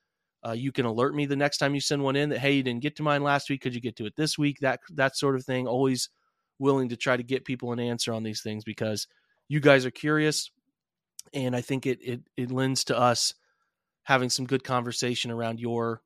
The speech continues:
questions or thoughts, right? So, um, a-, as again, we break it offense, defense, special teams, coaching, and then sort of a random section as well. So we'll start with the offense. The first one comes from Harvard Browns, apparently a pretty smart guy.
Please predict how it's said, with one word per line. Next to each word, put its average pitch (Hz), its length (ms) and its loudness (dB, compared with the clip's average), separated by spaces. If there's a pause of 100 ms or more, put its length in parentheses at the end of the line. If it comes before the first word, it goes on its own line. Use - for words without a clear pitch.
questions 127 460 2
or 123 140 -6
thoughts, - 440 2
right? 123 280 -2
So, 120 260 0 (460)
um, 123 440 4
a-, 143 140 -2
as 151 140 2
again, 160 220 4
we 147 100 4
break 151 240 6
it 151 100 -2
offense, 143 380 6
defense, 143 340 -2
special 143 320 0
teams, 135 340 -2
coaching, 131 520 0 (560)
and 123 120 -6
then 123 160 -2
sort 123 200 -2
of 117 80 -4
a 117 40 -2
random 120 420 2
section 113 400 -2
as 104 140 -8
well. 101 200 -4
So - 140 -4
we'll 123 60 -4
start 151 240 4
with 139 80 -2
the 123 140 -2
offense. 104 500 -8 (640)
The 127 60 -4
first 170 320 0
one 160 260 4
comes 147 260 -2
from 127 180 -6
Harvard 160 440 2
Browns, 131 600 0
apparently 139 360 -2
a 123 40 -2
pretty 120 200 -4
smart 113 280 -6
guy. 110 220 -4